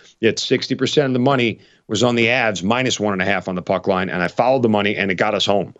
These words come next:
Uh, and, and just, a, again, a tip there. Always look at the money. Go to the V S I N dot com betting splits page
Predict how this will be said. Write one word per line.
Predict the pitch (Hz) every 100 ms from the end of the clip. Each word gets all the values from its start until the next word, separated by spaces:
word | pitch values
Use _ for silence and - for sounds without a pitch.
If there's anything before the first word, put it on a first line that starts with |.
| - _ _ _
Uh, | - 87 82
and, | 76 90
and | 78 90
just, | 117 -
a, | 117
again, | - 101 110
a | 85
tip | - 127 -
there. | 95 -
Always | 110 123 120
look | 117 117
at | 104
the |
money. | 113 110 110
Go | 101
to | 113
the | 107
V | 107
S | 107
I | 110
N |
dot | 107 101
com | 104 110 107
betting | 104 - 107 113
splits | - 123 -
page | 117 117 113 -